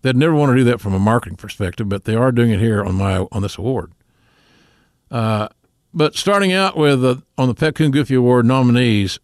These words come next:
Adrian Bronner. He's a boxer. He's an immature boxer.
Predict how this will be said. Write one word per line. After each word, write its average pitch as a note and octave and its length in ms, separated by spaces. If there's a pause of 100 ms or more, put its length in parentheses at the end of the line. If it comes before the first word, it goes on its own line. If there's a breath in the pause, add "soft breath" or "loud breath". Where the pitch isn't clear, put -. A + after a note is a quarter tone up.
(340)
Adrian F#3 540 (120)
Bronner. B2+ 520 (640)
He's C#3 160
a F3 60
boxer. C#3+ 540 (680 soft breath)
He's D#3 220
an E3 60
immature G#3 460
boxer. A#2+ 520